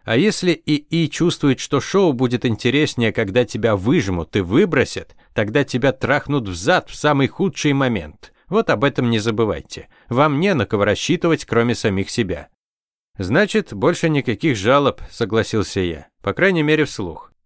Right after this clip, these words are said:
«Можно тогда, когда вам будут не нужны брюки».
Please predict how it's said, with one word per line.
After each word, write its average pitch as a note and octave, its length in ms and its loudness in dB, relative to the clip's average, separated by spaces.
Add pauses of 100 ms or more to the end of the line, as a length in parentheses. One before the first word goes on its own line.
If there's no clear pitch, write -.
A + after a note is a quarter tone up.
(260)
«Можно C#3 560 2
тогда, D#3+ 520 2
когда A2+ 400 0
вам A#2+ 240 2
будут C#3+ 360 -2
не B2 100 2
нужны B2 360 2
брюки». C3+ 580 -2